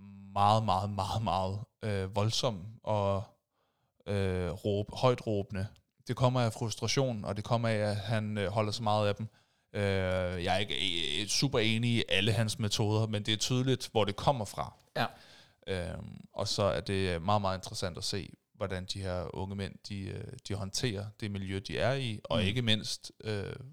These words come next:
Speaker 1: at blive dygtigere basketballspillere, så de kan komme væk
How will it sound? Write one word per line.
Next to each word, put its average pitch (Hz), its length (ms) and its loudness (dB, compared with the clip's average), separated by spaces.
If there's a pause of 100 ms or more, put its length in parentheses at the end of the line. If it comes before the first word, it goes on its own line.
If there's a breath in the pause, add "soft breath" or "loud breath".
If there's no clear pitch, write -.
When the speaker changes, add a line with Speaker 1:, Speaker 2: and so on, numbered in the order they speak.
Speaker 1:
at - 400 -4
blive 101 160 -2
dygtigere 95 420 -2
basketballspillere, 87 960 -6 (240)
så - 120 -8
de 95 120 -2
kan 95 120 -10
komme 85 280 -10
væk - 280 -12